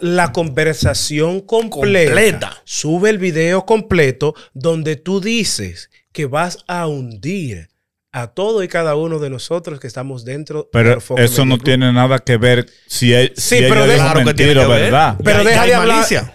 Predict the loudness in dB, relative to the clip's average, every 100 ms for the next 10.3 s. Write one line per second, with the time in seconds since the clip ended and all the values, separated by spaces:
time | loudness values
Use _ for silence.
0 | -2 0 2 2 2 2 2 2 2 2
1 | 2 2 2 2 4 4 2 2 2 2
2 | 2 2 4 4 2 0 0 0 2 2
3 | 2 0 -2 -4 -4 -6 -8 -6 -8 -8
4 | -14 0 2 4 4 4 4 2 2 2
5 | 0 _ -2 2 4 4 4 4 2 0
6 | _ _ 4 6 6 6 6 4 0 _
7 | 0 4 6 6 6 4 4 4 2 2
8 | 2 2 2 -2 _ _ -20 _ _ _
9 | _ 2 2 4 0 2 0 2 2 2
10 | 2 0 -2